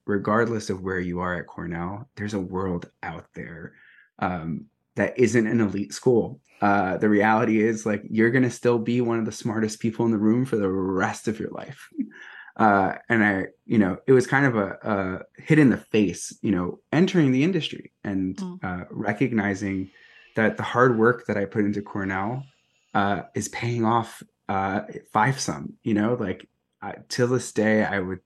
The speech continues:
Speaker 1: I will say Cornell was the most stressful time in my life. Um, and, you know, that being said, it's, it's like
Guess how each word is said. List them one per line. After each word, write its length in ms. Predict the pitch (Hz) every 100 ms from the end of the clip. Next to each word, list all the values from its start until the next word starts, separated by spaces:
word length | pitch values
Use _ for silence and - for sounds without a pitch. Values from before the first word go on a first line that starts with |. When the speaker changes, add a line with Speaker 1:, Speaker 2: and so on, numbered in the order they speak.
| _
Speaker 1:
I 120 | 101
will 260 | 92 98 98
say 240 | - 101
Cornell 400 | 101 95 95 92
was 200 | 92 92
the 100 | 98
most 220 | 90 85
stressful 340 | - 87 - 90
time 260 | - 87
in 80 | 85
my 140 | 76 67
life. 420 | 60 - - - - - - - _
Um, 460 | - 95 90 85 82 - _ -
and, 420 | 95 92 87 - _ _ _ _ _ _ -
you 80 |
know, 300 | 107 90 101 - _ _ _
that 360 | 104 110 123 98
being 220 | 120 110
said, 320 | 107 123 123
it's, 240 | 92 98 -
it's 240 | 95 90 101
like 300 | 87 87